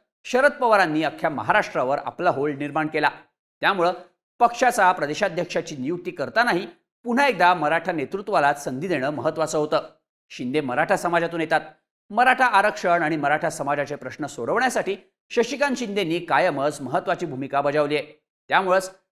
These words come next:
मराठा समाजाचा पक्षाला असलेला पाठिंबा कायम ठेवण्यासाठी शशिकांत शिंदेंची नियुक्ती महत्त्वाची ठरते. आगामी स्थानिक स्वराज्य संस्थांच्या निवडणुकांसाठी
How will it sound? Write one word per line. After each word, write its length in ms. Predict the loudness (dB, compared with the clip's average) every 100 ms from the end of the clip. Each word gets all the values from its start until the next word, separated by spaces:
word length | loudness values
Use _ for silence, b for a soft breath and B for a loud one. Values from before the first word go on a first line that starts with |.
| _ -2
मराठा 320 | 4 4 4 0
समाजाचा 580 | 0 0 -2 -2 0
पक्षाला 440 | 0 -2 -4 -2 0
असलेला 360 | -2 -4 -4
पाठिंबा 480 | -2 -4 -6 -2 0
कायम 360 | 0 2 2 2
ठेवण्यासाठी 520 | 2 2 0 -2 -6 -10 _ _
शशिकांत 460 | 0 0 2 0 0
शिंदेंची 440 | -4 -6 -6 -4
नियुक्ती 420 | -2 -4 -2 -4
महत्त्वाची 460 | -2 0 0 0 -4
ठरते. 500 | -4 -2 -2 -6 _ _ 4
आगामी 360 | 6 6 2
स्थानिक 340 | -2 -4 -4 -2
स्वराज्य 340 | 0 0 -2
संस्थांच्या 500 | -4 -8 -6 -4 -4
निवडणुकांसाठी 760 | -6 -2 -2 0 0 2 0 -2